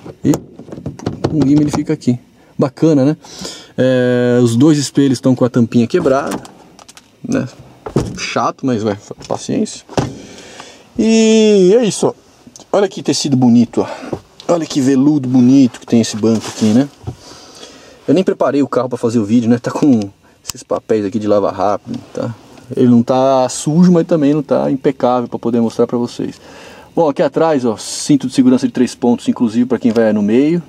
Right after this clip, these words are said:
Só não tem o apoio de cabeça, mas tem aqui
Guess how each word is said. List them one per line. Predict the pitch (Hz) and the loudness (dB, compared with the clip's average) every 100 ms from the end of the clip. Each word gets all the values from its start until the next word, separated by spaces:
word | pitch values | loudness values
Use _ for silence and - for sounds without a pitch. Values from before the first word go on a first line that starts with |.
| - | -14
Só | - 120 | -4 -2
não | 113 | -2
tem | 120 127 | 2 4
o | 139 | 4
apoio | 139 131 127 | 2 0 0
de | 131 | 0
cabeça, | 151 120 107 - | -2 -2 -4 -2
mas | 113 113 139 143 | -2 0 -2 -4
tem | - 117 120 | -4 -4 -2
aqui | 123 - 120 | -8 -8 -10